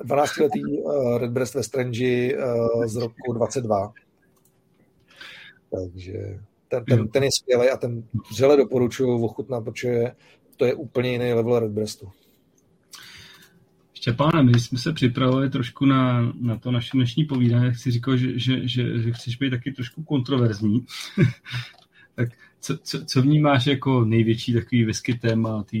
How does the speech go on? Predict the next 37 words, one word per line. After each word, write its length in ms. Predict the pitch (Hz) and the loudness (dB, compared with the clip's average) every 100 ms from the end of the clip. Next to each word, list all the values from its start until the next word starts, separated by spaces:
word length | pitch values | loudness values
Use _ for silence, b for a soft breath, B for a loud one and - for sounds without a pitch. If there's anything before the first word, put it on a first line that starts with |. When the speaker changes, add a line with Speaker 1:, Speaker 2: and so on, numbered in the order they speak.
| 104 | -6
Speaker 2:
té 80 | - 113 | -8 -10
poslední 320 | 104 127 117 | -6 -2 0
doby? 260 | 113 113 110 | 0 -2 -4
Co, 200 | - 117 | -8 -10
co, 260 | - 123 | -10 -14
co, 220 | - 117 | -12 -12
co 200 | 117 - | -10 -8
teda 280 | 117 - 120 | -8 -2 0
je 80 | 113 | 0
ta, 180 | 120 113 - _ | -2 -6 -8 _
pro 160 | - 117 | -6 -4
tebe 200 | 117 117 | -2 -2
ta 140 | 117 | -2
kontroverze? 680 | - 104 110 113 110 104 104 B B B B B B B _ | -2 -4 -2 -2 -2 -2 -6 B B B B B B B _
Speaker 1:
Ne, 180 | 117 113 - - | -2 -2 -6 -10
my 120 | 117 | -4
jsme 160 | 123 | 0
to 100 | 127 | 2
tady 200 | 135 135 | 6 4
trošku 280 | 139 123 - | 4 0 -2
naťukli 400 | 135 113 143 151 | -4 -4 0 2
na 100 | 135 | 2
začátek, 500 | 117 151 135 113 104 120 | 2 0 -2 -4 -8 -10
jo, 120 | 120 | -10
ale 240 | 135 113 | -6 -4
já 100 | 120 | -4
jsem 120 | 113 139 | -4 -6
vlastně, 340 | 113 156 143 | -6 -2 -2
eh, 420 | - 143 127 120 | -2 -2 0 0
vždycky, 280 | 120 113 139 | -2 -4 -6
když, 280 | 127 120 - | -4 -6 -4
eh, 380 | 139 123 127 123 | -2 -2 -2 -4
slyším 300 | 135 - 131 | -8 -8 -6
nějakou 340 | 117 110 127 | -6 -6 -8
zmínku 500 | 113 123 110 127 127 | -6 -6 -2 0 4
o 300 | 127 127 131 156 151 139 | 4 4 0 -8 -10 -8
myslivcovi, 640 | 127 - 135 - 120 107 | -4 -2 -4 -2 -2 -2